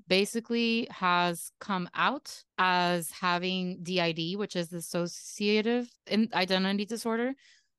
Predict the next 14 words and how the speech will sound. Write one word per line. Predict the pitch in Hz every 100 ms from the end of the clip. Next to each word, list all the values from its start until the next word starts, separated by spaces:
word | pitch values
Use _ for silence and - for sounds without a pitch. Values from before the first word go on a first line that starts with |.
| _ _
And | 190 190 185 180 -
I | 196
want | 214 226
to | 269 262 254 214 190 -
first | - 190 196 - -
disclaim, | 185 190 - 175 180 214 214
I'm | 175
not | 175 185
an |
expert | 180 185 190 185
on |
this | 180 -
topic. | 180 175 180 170 - _ _ _ _
I | 175 175 160 160